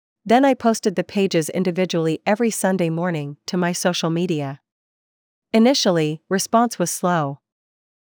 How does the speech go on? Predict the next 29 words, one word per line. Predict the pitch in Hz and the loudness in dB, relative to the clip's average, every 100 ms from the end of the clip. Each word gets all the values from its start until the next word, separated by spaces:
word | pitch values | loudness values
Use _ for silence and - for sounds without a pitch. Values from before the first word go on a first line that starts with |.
| _ _ | _ _
But | 214 214 | 0 2
some | 262 285 | 0 0
people | 277 240 196 | -2 -2 -4
started | - 190 185 175 | 0 0 0 -4
to | |
pick | - 190 190 | -4 -2 -2
up | 180 | 0
on | 165 156 | -2 -2
it | 147 - | -4 -4
after | 180 - 156 | -6 -4 -4
a | 151 | -2
while. | 160 147 139 - _ _ _ _ _ _ _ _ _ | -2 -4 -6 -12 _ _ _ _ _ _ _ _ _
Some | - 262 285 | -2 2 2
sought | - 226 202 | 2 2 2
out | 175 | 0
the | 170 | -4
previous | - 214 190 165 175 | -2 -2 0 -2 -2
episodes | 165 165 - 151 143 - - | -2 -4 -4 -4 -4 -10 -12
to | - | -10
catch | - 202 196 180 | -6 -4 -2 -4
up | - | -2
on. | 185 151 143 - _ - | -4 -4 -6 -12 _ -2
They | 208 | 0
were | 226 214 | 2 2
available | 202 233 226 190 180 | 2 2 2 0 0
online | 175 180 170 156 147 - | -2 -2 -2 -4 -6 -8
at | 160 | -8
the | 165 | -8
time, | - 185 151 139 | -6 -4 -4 -6